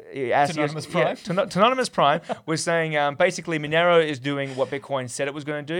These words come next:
Speaker 1: It is like the, it is the anonymous currency. Like, it is untraceable. You don't know who it's come from, where it's going. You can't see it. It's not like Bitcoin where there's a blo-, a visible blockchain. You can actually track everything.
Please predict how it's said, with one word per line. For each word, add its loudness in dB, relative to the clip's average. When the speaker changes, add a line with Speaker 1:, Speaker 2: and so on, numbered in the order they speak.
Speaker 1:
It -4
is -6
like -2
the, -6
it -4
is -4
the -4
anonymous -2
currency. -8
Like, -6
it -10
is -10
untraceable. -2
You -6
don't -6
know -8
who -4
it's -6
come -4
from, -2
where 0
it's -8
going. -4
You -16
can't -6
see -6
it. -6
It's -16
not 0
like -2
Bitcoin -4
where -6
there's -10
a -12
blo-, -6
a -4
visible -8
blockchain. -8
You -14
can -12
actually -10
track -4
everything. -4